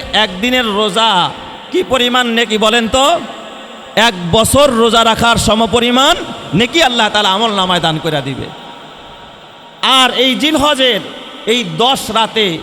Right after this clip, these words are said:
এই দশ রাতে যদি কেউ রাতের বেলায় রাতের তাহাজ্জুদ পড়ে, এটা চার নম্বর আমল। রাতের বেলায় কি করে? রাতের তাহাজ্জুদের নামাজ আদায় করে। কোনো আল্লাহর বান্দা আর বান্দি যদি রাতের বেলায় তাহাজ্জুদের নামাজ আদায় করে,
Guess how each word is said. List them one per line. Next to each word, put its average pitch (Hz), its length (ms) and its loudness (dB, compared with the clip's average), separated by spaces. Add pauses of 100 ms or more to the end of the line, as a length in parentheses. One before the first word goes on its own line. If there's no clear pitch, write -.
এই 220 200 -2 (120)
দশ 214 340 -2
রাতে 226 320 0
যদি 254 200 0
কেউ 233 200 0
রাতের 208 400 0
বেলায় 202 280 2
রাতের 190 340 0
তাহাজ্জুদ 180 440 0 (100)
পড়ে, 165 360 0 (100)
এটা 190 140 -2
চার 208 180 0
নম্বর 214 320 0
আমল। 185 300 2 (420)
রাতের 196 320 2
বেলায় 233 200 4
কি 233 140 -2
করে? 254 400 2
রাতের 247 380 4 (520)
তাহাজ্জুদের 240 600 2
নামাজ 226 480 0
আদায় 196 360 2
করে। 226 360 2
কোনো 220 180 -2
আল্লাহর 196 360 -2
বান্দা 190 340 -2
আর 180 120 -2
বান্দি 196 440 -2 (300)
যদি 208 180 -4
রাতের 226 380 0
বেলায় 220 440 2
তাহাজ্জুদের 233 600 0
নামাজ 233 420 0
আদায় 202 360 0
করে, 202 400 2